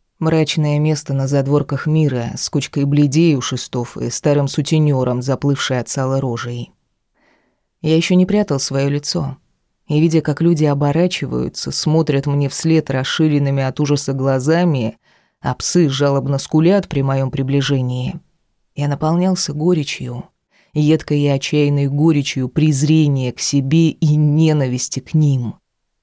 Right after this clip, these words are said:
Это трудно принять после того, как у меня было всё, а женщины сами раздвигали передо мной ноги, самые красивые и достойные из них.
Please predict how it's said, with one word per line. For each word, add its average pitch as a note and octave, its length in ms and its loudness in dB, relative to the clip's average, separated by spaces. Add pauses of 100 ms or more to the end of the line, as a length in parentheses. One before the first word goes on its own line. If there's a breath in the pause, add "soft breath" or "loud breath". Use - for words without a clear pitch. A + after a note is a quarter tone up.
(520)
Это D3+ 200 0
трудно D#3+ 340 2
принять C#3+ 420 0
после B2+ 280 -4
того, C3+ 180 0
как C3+ 180 -4
у C3+ 40 -4
меня C3+ 220 -2
было C3 220 -4
всё, B2 460 -8 (320)
а D3 140 -2
женщины F#3+ 440 2
сами F#3 300 2
раздвигали C#3+ 580 2
передо D3 320 0
мной D#3 240 0
ноги, D#3 480 -2 (440)
самые D3 420 2
красивые D3 580 2
и D3 40 2
достойные D3+ 760 2
из C#3 120 -2
них. C#3 580 -2